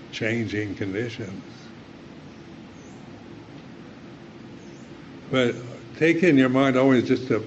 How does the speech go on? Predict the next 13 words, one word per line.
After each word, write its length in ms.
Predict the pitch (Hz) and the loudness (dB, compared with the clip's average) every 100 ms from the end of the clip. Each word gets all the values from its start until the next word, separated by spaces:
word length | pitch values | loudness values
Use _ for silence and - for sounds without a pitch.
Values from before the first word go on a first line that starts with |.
| - | -2
come 180 | 135 120 | 0 2
back 280 | 120 110 | 2 0
to 80 | 120 | 0
the 100 | 117 | 0
present. 520 | 104 135 143 117 95 | 2 0 2 0 -2
Just 220 | 101 131 131 | 2 0 2
say, 220 | 120 107 - | -2 -2 -4
just, 200 | 147 - - - - | -4 -6 -12 -14 0
you 140 | 135 127 | 4 4
see 180 | - | 6
yourself 440 | 160 135 131 117 98 | 6 6 4 0 0
wandering 640 | 110 135 131 113 101 95 | 0 2 2 2 0 0
and 200 | 95 92 | -2 -4